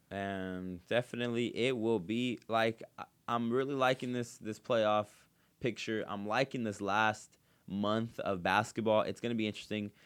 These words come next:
There's not gonna be any more resting, because I remember that last year and a couple years befo-, before, the fans, you know, there'd be people that would buy their tickets, you know, for a Cleveland game at the end of the year, and LeBron wouldn't play. There was one for the Spurs,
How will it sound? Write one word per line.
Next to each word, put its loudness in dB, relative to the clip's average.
There's 0
not 4
gonna 0
be 4
any 4
more 2
resting, 0
because 2
I 8
remember 2
that 6
last 4
year 2
and -2
a -6
couple 0
years 2
befo-, -2
before, 2
the 0
fans, 2
you 2
know, 4
there'd 6
be -2
people 2
that 8
would 6
buy 6
their 4
tickets, -2
you -2
know, 0
for 0
a 2
Cleveland 0
game 2
at -4
the 2
end 2
of 2
the 2
year, 4
and 8
LeBron 10
wouldn't 4
play. 4
There 12
was 8
one 6
for 4
the -2
Spurs, 2